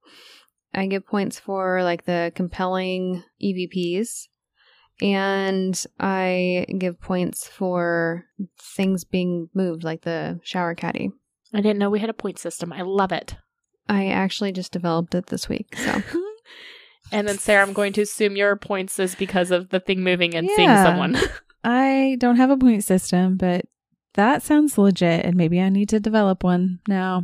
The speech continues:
Speaker 3: Now I was just going off of just the experience. This place has a lot of hype, and I think it lived up to the hype. I'm, I was pretty impressed. You know, I think they did a good job, too. And even though the ghost tours, it's not like, you know, you go take your equipment and go investigate on your own.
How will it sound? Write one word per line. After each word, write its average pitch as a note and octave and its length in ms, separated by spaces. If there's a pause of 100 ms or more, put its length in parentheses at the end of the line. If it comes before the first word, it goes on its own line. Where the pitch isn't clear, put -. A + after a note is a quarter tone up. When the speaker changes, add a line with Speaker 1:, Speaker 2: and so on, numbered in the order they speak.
(120)
Speaker 3:
Now G3 220
I F3+ 80
was F#3+ 120
just F#3+ 180
going F3+ 220
off F3 220
of E3+ 260 (260)
just - 180
the D4+ 60
experience. B3 360 (360)
This A3 140
place G#3 160
has G3+ 140
a F3 80
lot E3 220
of D#3+ 100
hype, C4+ 320 (180)
and F#3+ 340
I A3+ 120
think F4+ 180
it F#4+ 100
lived D#4 220
up D4+ 140
to - 100
the C4+ 80
hype. C4 300 (160)
I'm, B3 180 (140)
I C4+ 60
was F#4+ 120
pretty G#4 240
impressed. G4 560 (140)
You B3+ 100
know, C#4 60
I - 20
think F4 180
they E4 100
did C4 160
a C4 40
good A#3+ 180
job, G3 280
too. F#3+ 420
And G#3 120
even B3 280
though B3 140
the A#3+ 80
ghost G#3 300
tours, G3+ 380
it's - 160
not G3 220
like, F#3 320
you F#3 80
know, E3+ 140
you E3+ 160
go E3 120
take E3+ 300
your E3 120
equipment E3 680
and E3+ 420
go E3+ 220
investigate E3+ 640
on E3+ 140
your F3 100
own. E3+ 300